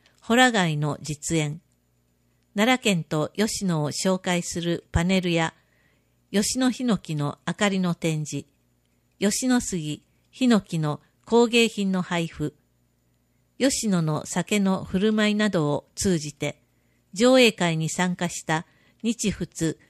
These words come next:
政府関係者など約四百人に奈良の奥深い魅力を伝えました。今後も県はジャポニスム二千十八の開催期間中、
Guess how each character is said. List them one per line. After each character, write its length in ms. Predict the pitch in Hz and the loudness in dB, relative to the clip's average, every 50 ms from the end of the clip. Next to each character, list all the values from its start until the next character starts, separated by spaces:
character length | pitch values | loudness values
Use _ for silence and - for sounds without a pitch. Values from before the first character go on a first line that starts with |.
| _ | _
政 280 | _ - - 247 247 240 | _ -4 2 4 4 4
府 140 | - 226 214 | 2 0 -2
関 260 | - 226 220 208 202 | 0 0 0 0 0
係 180 | - 220 196 165 | 0 -2 -2 -2
者 180 | - - 151 | -2 -2 -2
な 160 | 151 160 165 | -2 -2 -2
ど 180 | 160 156 143 - _ _ _ _ _ _ - | -2 -2 -4 -6 _ _ _ _ _ _ -2
約 460 | 202 220 - - - 185 170 151 - | 0 0 0 0 -2 -4 -4 -4 -2
四 200 | - 214 240 247 | -2 0 0 0
百 260 | 240 262 247 - - 233 | 0 0 -2 -2 0 0
人 300 | 202 185 170 156 156 151 | 0 0 0 0 -2 -2
に 180 | 151 147 165 _ _ _ _ _ _ _ _ _ - | -4 -6 -6 _ _ _ _ _ _ _ _ _ -2
奈 300 | 220 240 254 240 202 180 | 0 2 4 4 4 4
良 40 | 165 | 2
の 220 | 165 160 - - _ _ - | 0 -2 -2 -4 _ _ -2
奥 260 | 196 180 - 247 254 | -2 -2 0 -2 0
深 300 | 226 254 - - 240 233 | 0 0 0 2 2 2
い 160 | 190 151 - - | 2 2 0 0
魅 120 | 170 180 | 0 2
力 280 | 208 208 - - 208 196 | 2 0 0 0 0 0
を 80 | 190 | 0
伝 300 | - - - - 180 170 | 0 -4 -4 -2 0 0
え 60 | 160 | 0
ま 140 | 156 151 143 | 0 -2 -4
し 140 | - - - | -6 -8 -10
た。 160 | - - - _ _ _ _ _ _ _ _ _ _ _ _ _ _ _ _ _ _ _ _ _ _ _ _ _ _ _ | -10 -10 -10 _ _ _ _ _ _ _ _ _ _ _ _ _ _ _ _ _ _ _ _ _ _ _ _ _ _ _
今 240 | - - 240 233 233 | -2 0 2 2 4
後 120 | 226 226 214 | 4 2 4
も 260 | 214 208 202 - - | 4 2 2 0 -2
県 300 | - - 254 226 196 175 | 0 2 2 2 4 2
は 240 | 170 160 156 170 - _ _ _ _ _ _ - | 0 0 -2 -4 -6 _ _ _ _ _ _ -2
ジ 80 | - | 0
ャ 60 | 208 220 | 0 2
ポ 160 | - 269 254 | 2 2 2
ニ 120 | 240 247 | 2 0
ス 200 | - - - - | -2 -4 -6 -4
ム 200 | 170 165 156 - - | -2 -2 -2 -4 -2
二 100 | 170 185 | -2 -2
千 320 | 180 - 269 247 214 180 | 0 2 2 2 2 2
十 220 | 156 175 196 208 202 | 0 0 0 0 2
八 260 | 196 196 - - 208 | 0 -2 -4 -4 -2
の 240 | 185 165 151 - - _ _ _ | -2 -2 -2 -2 -6 _ _ _
開 200 | - - 214 226 | -4 0 0 0
催 280 | 220 - - 220 208 196 | 2 2 2 0 0 0
期 140 | - - 190 | -2 -10 -4
間 260 | - 202 190 185 180 | 0 0 0 0 -2
中、 360 | - - - 180 170 165 - | -4 -4 -2 -2 -2 -2 -4